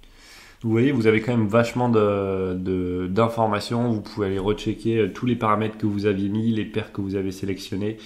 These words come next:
Euh, voilà, vous êtes quand même assez libre là-dessus. Vous allez pouvoir regarder les deals actifs. Voilà, il n'y en a pas, hein.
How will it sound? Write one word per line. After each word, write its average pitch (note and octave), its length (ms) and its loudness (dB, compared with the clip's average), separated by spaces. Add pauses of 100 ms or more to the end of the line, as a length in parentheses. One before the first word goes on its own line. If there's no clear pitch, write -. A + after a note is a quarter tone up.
(640)
Euh, F#2 480 -4
voilà, D#2+ 320 -6
vous - 140 -8
êtes F#2 120 -8
quand G2+ 100 -4
même G2+ 160 -6
assez A2 260 -6
libre G#2 200 -2
là-dessus. A2 540 -6 (800)
Vous G2 160 -6
allez G2+ 100 0
pouvoir G2+ 360 -4
regarder G2 580 -2
les G2+ 180 -4
deals G2+ 200 -4
actifs. G#2+ 540 -6
Voilà, F#2 180 -8
il - 20 -6
n'y F#2 80 -4
en F#2 60 -2
a F2+ 100 0
pas, G#2 200 -2
hein. G2+ 160 -6